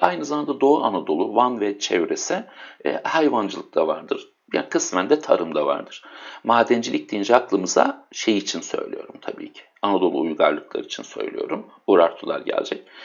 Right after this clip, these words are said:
Çok başarılı olmuşlar. Tarıma önem vermişler. Bu amaçla baraj, sulama kanalları yapmışlar ki tarihin ilk bent, baraj, sulama kanallarını yapan uygarlıklardan birisidir Urartular.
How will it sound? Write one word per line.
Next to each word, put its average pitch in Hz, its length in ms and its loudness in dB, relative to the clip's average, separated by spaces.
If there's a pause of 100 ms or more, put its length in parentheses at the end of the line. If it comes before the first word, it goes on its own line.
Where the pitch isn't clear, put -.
(340)
Çok 185 280 2
başarılı 104 380 0
olmuşlar. - 380 -4
Tarıma 160 280 -2
önem 135 340 2
vermişler. 92 400 -2
Bu 139 80 8
amaçla 123 400 0
baraj, 107 420 4 (260)
sulama 123 460 2
kanalları 82 440 -2
yapmışlar - 480 -2
ki - 120 -20
tarihin 131 420 0
ilk - 220 -8
bent, 117 320 -2
baraj, 113 220 2
sulama 110 420 -2
kanallarını 98 480 -6
yapan 113 320 -6 (320)
uygarlıklardan 107 920 4
birisidir - 380 -6
Urartular. 80 560 -2